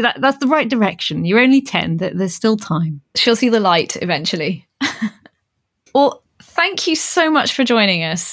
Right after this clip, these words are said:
Speaker 2: tonight, Vaishnav. It was really nice to talk to you, and I'm really excited about your book going out into the world,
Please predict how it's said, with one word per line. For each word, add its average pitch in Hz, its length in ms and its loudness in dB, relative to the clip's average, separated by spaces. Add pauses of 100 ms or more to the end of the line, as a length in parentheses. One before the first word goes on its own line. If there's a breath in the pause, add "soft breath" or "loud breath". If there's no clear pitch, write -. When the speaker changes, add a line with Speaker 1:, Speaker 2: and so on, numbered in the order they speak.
(100)
Speaker 2:
tonight, 170 440 -2
Vaishnav. 185 500 -2
It 180 40 -4
was 196 140 -4
really 208 380 2
nice 190 260 0
to 175 320 -4
talk - 300 -2
to - 120 -2
you, 175 220 2
and 170 260 0
I'm 185 200 0
really 202 580 2
excited 185 400 0
about 170 140 0
your 180 100 -4
book 175 320 -6
going 170 220 0
out 175 200 -2
into 190 160 -4
the 240 120 -6
world, 254 560 2